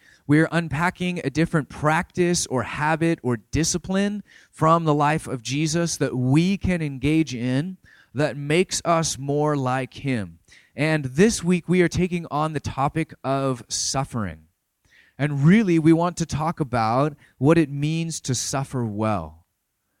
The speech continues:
or, or to suffer in such a way that we are propelled into the reality of God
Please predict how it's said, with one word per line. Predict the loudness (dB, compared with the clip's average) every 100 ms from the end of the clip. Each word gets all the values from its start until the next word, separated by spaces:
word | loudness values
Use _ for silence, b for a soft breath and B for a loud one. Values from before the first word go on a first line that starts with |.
| _ _
or, | -6
or | 2 2
to | 2
suffer | -4 -2 -2 0 0 0
in | -2
such | -4 -2 0
a |
way | 2 2 2 2 0 -2
that | -2 -2
we | 0 0 0
are | 0 2 4 2
propelled | 0 -2 -2 -14 -8 -4 -2 -4 -6
into | -6 -6 -4 -6 0 0
the | 0
reality | 0 0 0 -2 -2 0 -2
of | -4 -6
God | -6 -4 -8 -12